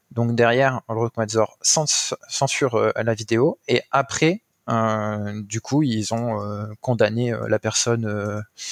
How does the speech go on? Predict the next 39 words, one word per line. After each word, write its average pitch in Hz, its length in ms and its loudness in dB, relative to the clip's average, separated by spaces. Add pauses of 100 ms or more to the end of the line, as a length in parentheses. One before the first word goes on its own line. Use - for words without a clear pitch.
(500)
euh, 104 580 -6 (120)
morale, 123 520 2 (140)
hein, 104 100 -10
qui 113 100 -6
était 110 120 0
derrière, 110 360 4
euh, 110 100 0
Novaya 110 300 2
Gazeta, 117 520 2
euh, 113 80 -2
ce - 100 -2
qui - 80 -6
a - 20 -2
fait 127 160 -2
que - 180 -16
la - 120 -10
personne - 260 -4
a 110 60 -4
dû 110 100 -8
s'exiler. 110 480 0
Et 135 280 4
ils 107 240 -6
ont 107 60 -6
lancé, 107 440 -4 (100)
ils 120 160 0
ont, 117 100 2 (160)
ils 117 160 -2
ont 113 40 2
lancé, 117 260 2
pardon, 120 340 2
un 113 100 0
nouveau 120 280 0
spin-off, 123 540 0
euh, 110 120 -4
de 113 100 -6
Novaya 113 380 2
Gazeta 113 360 0
qui - 120 -4
s'appelle - 280 -2